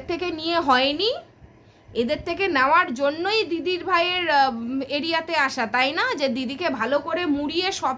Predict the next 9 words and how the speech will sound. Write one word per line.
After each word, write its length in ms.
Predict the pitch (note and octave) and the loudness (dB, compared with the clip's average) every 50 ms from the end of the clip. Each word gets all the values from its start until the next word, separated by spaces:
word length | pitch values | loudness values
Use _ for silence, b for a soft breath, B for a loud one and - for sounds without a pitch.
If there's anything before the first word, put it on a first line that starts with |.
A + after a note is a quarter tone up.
| - - | -6 -12
কিছু 240 | D4 D4+ - F4+ - | -12 -8 -8 -8 -6
তৈরি 260 | - D4 C#4+ D4 D4+ | -6 -6 -6 -6 -6
করে 300 | D4+ - E4 E4 E4 E4+ | -4 -2 0 2 2 2
নিতে 220 | E4+ F4 E4+ - | 0 0 0 0
হবে 260 | F4 E4+ E4 E4 E4 F#4+ | 2 2 2 2 0 -2
একেবারে। 540 | E4+ C#4+ C#4 - D4 D4+ D#4 D#4+ E4+ G4+ B4+ C5 - - - B B B B B B B B - - - - - - - - - - - - - | -2 -2 -2 -4 -2 0 0 2 2 0 -2 -4 -8 -18 -20 B B B B B B B B -20 -20 -20 -20 -20 -20 -20 -20 -20 -20 -20 -18 -14
ছোট 320 | - - C#4 C4+ C4+ D4 | -8 -4 -4 -2 -2 -2
লোক, 380 | D4+ D#4 E4 F4+ G4+ F4 D#4+ A#3+ | -2 0 0 0 0 0 -4 -4
যখন 460 | A3+ C4 B3 B3 - E4+ F4+ G4 | -2 -2 -2 0 0 -2 -2 -2